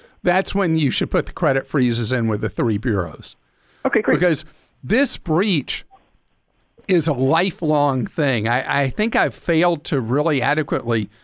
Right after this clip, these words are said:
Speaker 1: state that this is not just, "Oh, there's gonna be, uh, vulnerabilities for the next month or two or next six months or whatever." The information is so wide and so deep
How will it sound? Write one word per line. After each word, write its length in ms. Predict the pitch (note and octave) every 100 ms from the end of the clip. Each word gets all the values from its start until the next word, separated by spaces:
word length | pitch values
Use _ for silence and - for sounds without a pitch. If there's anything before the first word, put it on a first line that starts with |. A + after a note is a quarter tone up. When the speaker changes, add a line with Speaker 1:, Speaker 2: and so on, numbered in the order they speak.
| _ _
Speaker 1:
state 520 | - - E3+ F3 D3+
that 240 | - B2 C#3
this 220 | G3 F#3+
is 180 | B2+ B2+
not 400 | C#3 E3 D#3+ -
just, 400 | E3 C3 - - _ _ _ -
"Oh, 240 | D#3 D#3+ D3+
there's 260 | D3 B2+
gonna 240 | F#3+ D#3 C#3+
be, 480 | D3 C#3 C3 C3+ - _ -
uh, 420 | G#2+ G#2 G#2+ G#2+ - C#3
vulnerabilities 960 | D#3+ F3 D#3 C3 D#3 D3+ D3 C#3+ -
for 100 | F3+
the 120 | D3
next 320 | C#3+ C#3+ -
month 320 | C3 B2+ C#3 D#3+
or 100 | C3
two 580 | - C3+ C#3 C3+ C#3
or 140 | C3+ C3+
next 320 | C3 C#3 -
six 320 | - C#3 -
months 440 | C3 C#3 C3 C3+ -
or 100 | A#2
whatever." 460 | A#2+ B2 A#2+ A#2 - - _ _ _ _ -
The 260 | D3 C#3+
information 580 | F3 G3+ F#3+ E3 D#3+ E3+
is 100 | B2+
so 180 | - F#3
wide 400 | G3 E3+ C#3+ D3
and 160 | C3 G#2+
so 240 | - D3+
deep 560 | A2 - E3+ F3 -